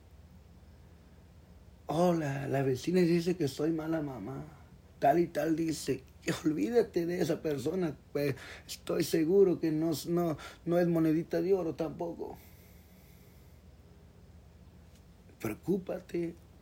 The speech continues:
por Cristo que ya viene. Cambia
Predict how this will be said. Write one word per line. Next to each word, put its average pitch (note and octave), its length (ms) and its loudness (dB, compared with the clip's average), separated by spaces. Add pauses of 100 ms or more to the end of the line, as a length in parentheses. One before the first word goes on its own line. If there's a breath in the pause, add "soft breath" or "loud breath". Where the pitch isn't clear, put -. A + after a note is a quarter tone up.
(100)
por A#2 240 -4 (200)
Cristo B2+ 720 0 (500)
que A#2+ 140 0
ya B2 160 0
viene. A#2+ 340 -6 (1300 loud breath)
Cambia F3 560 2